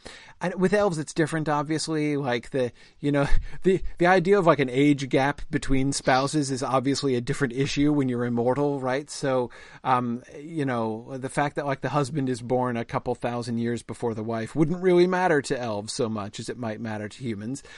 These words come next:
But still, um, we do kinda want to establish that Indus is of Finwë's general kind of rough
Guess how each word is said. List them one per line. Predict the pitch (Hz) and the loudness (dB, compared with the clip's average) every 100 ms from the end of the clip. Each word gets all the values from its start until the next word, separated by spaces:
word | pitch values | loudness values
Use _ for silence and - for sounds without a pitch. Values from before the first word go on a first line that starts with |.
| - - - | -20 -20 -10
But | 165 202 - | -6 -4 -4
still, | - - 165 131 120 - - - _ _ - | -8 2 4 4 0 -10 -20 -20 _ _ -8
um, | - 143 127 127 - - - | 0 0 0 -6 -12 -20 -4
we | 190 170 | 2 2
do | 139 180 | 4 0
kinda | 170 160 156 | 0 0 2
want | 131 135 | 2 0
to | 135 | -2
establish | 123 - 123 156 175 | -4 -2 -2 -2 -4
that | 143 120 | -6 -4
Indus | 135 127 120 | -2 -2 -4
is | 135 120 | -6 -4
of | 120 120 | -4 -6
Finwë's | - 135 127 117 113 107 - - - _ | -4 -4 -2 -2 -4 -6 -12 -16 -20 _
general | 123 113 117 107 104 - _ _ _ _ _ | -6 -4 -4 -6 -8 -16 _ _ _ _ _
kind | - 117 117 | -8 -6 -4
of | 113 104 - _ _ | -6 -8 -20 _ _
rough | 131 113 - | -8 -8 -8